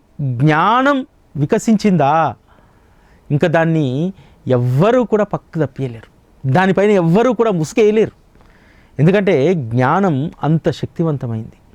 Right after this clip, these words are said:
నిప్పు పైన బూడిది కప్పి ఉన్నంతసేపు ఆ నిప్పు యొక్క శక్తి మనకు తెలియదు, ఏదో బూడిదలో ఉందనుకుంటాం.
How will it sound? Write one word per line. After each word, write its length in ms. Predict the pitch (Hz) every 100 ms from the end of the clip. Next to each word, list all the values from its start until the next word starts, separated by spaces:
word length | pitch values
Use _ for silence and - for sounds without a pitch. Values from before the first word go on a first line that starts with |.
| _ _ - _ _
నిప్పు 240 | 151 190 302
పైన 300 | 294 285 262
బూడిది 500 | 175 156 262 302 302
కప్పి 260 | 233 -
ఉన్నంతసేపు 1120 | 233 208 202 190 185 - 147 - 160 113 151 190 - _ _ _ -
ఆ 140 | 131
నిప్పు 500 | 127 131 175 190 -
యొక్క 280 | 269 240 -
శక్తి 360 | 190 - - 226
మనకు 240 | 180 135
తెలియదు, 360 | - 120 131 - _ _ _ _ _ _ 131
ఏదో 80 | 214
బూడిదలో 380 | 180 208 233
ఉందనుకుంటాం. 600 | 220 185 170 147 120 113